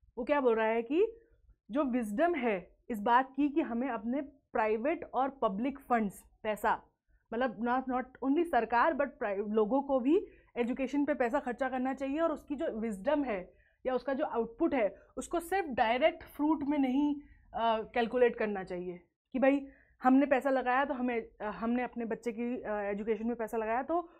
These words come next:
वो पढ़ा, पढ़ लिख गया और फिर वो बड़ा हो गया, उसको अच्छी नौकरी मिल गई और वो अब हमें, हमारे बुढ़ापे में हमें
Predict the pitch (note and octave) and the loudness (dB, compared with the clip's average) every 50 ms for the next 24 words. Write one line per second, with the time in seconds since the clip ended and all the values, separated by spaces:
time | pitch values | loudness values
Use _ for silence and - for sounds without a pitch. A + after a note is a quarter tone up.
0 | _ - A#3 B3 - - A#3+ A#3 A3 A3+ G#3+ G3 - A3+ A3+ A3+ A#3 A3+ A3 G3 | _ -4 -2 -2 -2 0 0 0 2 0 -2 -2 0 0 2 2 2 0 -2 -4
1 | F#3+ B3 C4+ D4+ E4+ D4+ A#3 A3+ - A#3+ A#3+ A3+ G3+ G#3+ G3+ G#3 B3 B3 A3+ A3+ | -2 0 2 2 4 2 2 0 0 2 2 2 2 2 0 -2 0 0 0 0
2 | A3 C4 C4+ C4+ C4 - A#3 A3+ - - A3+ A3+ G#3+ F#3+ A3 A3+ A3+ A3 A3 A3+ | 0 0 -2 -2 -4 -4 -6 -6 -6 -6 -6 -6 -6 -6 -6 -6 -4 -4 -4 -2
3 | G#3+ C4 D#4+ D4+ C4+ B3+ A#3 A#3 C#4 F#4 - - - - - - - - B3 A#3+ | -2 0 0 0 0 0 0 0 0 0 -2 -6 -20 -20 -20 -12 -6 -6 -4 -4
4 | G3+ A3+ A3 A#3+ B3+ B3+ A#3 - - A3 G#3+ G#3+ A3 A3+ A3 G#3+ G#3 G#3+ G#3 A3 | -2 -2 0 0 0 0 -2 -4 -6 -4 -4 -2 -2 0 0 0 -2 -2 -4 -4
5 | A3 G#3+ G#3 A#3 A#3+ A3+ A3 C4 E4 E4+ | -6 -4 -4 -4 -4 -2 -2 -4 -6 -6